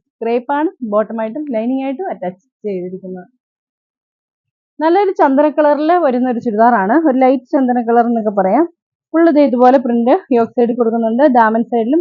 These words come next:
ഹെവി ആയിട്ടുള്ള വർക്ക് തന്നെ കൊടുത്തിട്ടുണ്ട്. ഫുൾ എംബ്രോയിഡറി ആയിട്ടുള്ള വർക്കാണ്, ചിക്കൻകാരി വർക്കാണ് വരുന്നത്. ദേ ഇങ്ങനെയാണ് ദുപ്പട്ട വരുന്നത്. സെയിം കളർ ക്രേപ്പ് ആണ്, ബോട്ടം ആയിട്ട് ലൈനിങ് ആയിട്ട് അറ്റാച്ച് ചെയ്തിരിക്കുന്ന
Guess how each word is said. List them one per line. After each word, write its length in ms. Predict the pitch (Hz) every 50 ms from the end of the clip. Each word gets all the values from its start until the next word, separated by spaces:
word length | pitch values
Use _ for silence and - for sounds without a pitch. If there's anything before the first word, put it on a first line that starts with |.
| 311 277
ഹെവി 200 | 233 240 240 226
ആയിട്ടുള്ള 280 | 214 202 190 214 262 294 269
വർക്ക് 180 | 226 202 - 220
തന്നെ 120 | 208 240 269
കൊടുത്തിട്ടുണ്ട്. 440 | 254 220 190 208 190 190 190 185 180 - _ _ _ _ _ _ _
ഫുൾ 160 | 277 311 330 359 381 381 320
എംബ്രോയിഡറി 480 | 269 233 240 247 240 226 247 240 240 247
ആയിട്ടുള്ള 280 | 247 226 233 233 226 220
വർക്കാണ്, 420 | 214 202 - - 208 202 208 247 339 359 370
ചിക്കൻകാരി 440 | 233 220 226 226 226 226 233 254 240
വർക്കാണ് 340 | 214 190 - - 214 208 202 196
വരുന്നത്. 360 | 196 190 185 190 202 202 240 330 392 - _ _ _ _ _ _ _ _ 254
ദേ 60 | 254 247 233
ഇങ്ങനെയാണ് 480 | 220 220 214 214 208 208 214 233 294 427 415 - 254 214
ദുപ്പട്ട 240 | 190 208 196 196 208 196
വരുന്നത്. 280 | 190 185 185 185 170 - _
സെയിം 160 | - 220 220 208 214
കളർ 180 | 220 233 254 240 _ _ -
ക്രേപ്പ് 260 | 226 226 233 226 - 285 285
ആണ്, 120 | 302 381 370 339
ബോട്ടം 240 | 247 220 202 226 233 233
ആയിട്ട് 180 | 233 226 226 247 240
ലൈനിങ് 260 | 226 226 233 240 240
ആയിട്ട് 140 | 240 233 269 254
അറ്റാച്ച് 220 | 247 240 240 254 262
ചെയ്തിരിക്കുന്ന 360 | 262 254 240 247 254 262 320